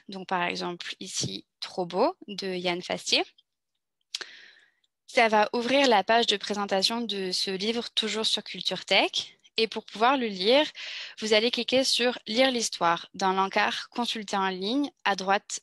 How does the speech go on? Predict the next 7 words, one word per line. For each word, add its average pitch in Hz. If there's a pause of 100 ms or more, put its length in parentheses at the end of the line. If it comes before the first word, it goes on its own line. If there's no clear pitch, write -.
(120)
de 196
l'écran. - (1400)
Ça 220
va 214
ouvrir 254
un 202
onglet 202